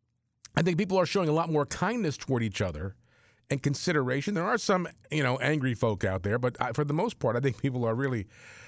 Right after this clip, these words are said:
uh, working well with the situation in that they are treating each other with more, more compassion, I think. So Holy Father said we can do these things. And he said, even in the home, now think of this, many of you listening or watching right now, you're home with your family. Holy Father said, for example,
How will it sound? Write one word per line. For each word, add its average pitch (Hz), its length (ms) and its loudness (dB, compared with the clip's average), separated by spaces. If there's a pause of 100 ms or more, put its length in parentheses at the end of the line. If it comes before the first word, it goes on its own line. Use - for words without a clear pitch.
(240)
uh, - 180 -2
working 120 540 0
well 101 480 2
with 107 280 -4
the 101 120 -4
situation 104 560 -2
in 117 160 0
that 98 260 -4 (520)
they 107 400 0
are 98 500 0
treating 120 360 -2
each 104 180 -4
other 95 300 -2
with 95 180 -6
more, 101 280 -2 (180)
more 107 220 -2
compassion, - 720 -4 (180)
I - 40 -20
think. - 280 -20
So 135 120 -2
Holy 240 180 2
Father 220 180 2
said 180 100 2
we 175 80 2
can 156 80 2
do 190 120 0
these 156 240 0
things. 95 320 -2
And 127 80 -2
he - 20 -2
said, 135 240 0 (460)
even 254 260 2
in 214 220 2
the 185 80 4
home, 156 320 2
now 110 60 0
think 233 120 2
of 175 80 2
this, 127 140 -2
many 175 260 0
of 214 60 2
you 180 120 2
listening 170 360 0
or 131 60 0
watching 139 360 -4
right 131 140 0
now, 127 100 -2
you're 117 160 0
home 175 300 2
with 165 160 -2
your 131 80 0
family. 113 500 0 (540)
Holy 160 240 2
Father 147 240 0
said, 131 200 0
for 143 120 0
example, 131 500 -2